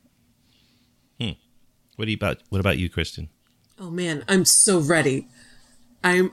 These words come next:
Speaker 2: I'm, like, so hyped for this, and I love Mother's Ba, and if he, like, breaks out, like, full space opera Devo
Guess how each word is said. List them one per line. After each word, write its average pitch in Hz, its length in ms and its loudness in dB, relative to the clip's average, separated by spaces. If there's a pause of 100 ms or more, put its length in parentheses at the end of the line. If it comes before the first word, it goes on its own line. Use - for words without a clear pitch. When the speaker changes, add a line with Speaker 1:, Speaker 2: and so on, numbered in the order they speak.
Speaker 2:
I'm, 190 160 4
like, 185 160 2
so 190 320 2
hyped 180 340 0
for 175 160 -4
this, - 440 -2
and 160 440 2
I 156 100 0
love 160 360 0
Mother's 156 380 -4
Ba, 147 360 -16
and 165 640 2 (1500)
if 214 220 -4
he, 247 200 -4
like, 226 380 -2 (200)
breaks 190 440 2
out, 202 260 2
like, 180 320 2 (260)
full 202 760 2 (460)
space - 760 2
opera 208 540 2 (100)
Devo 202 960 4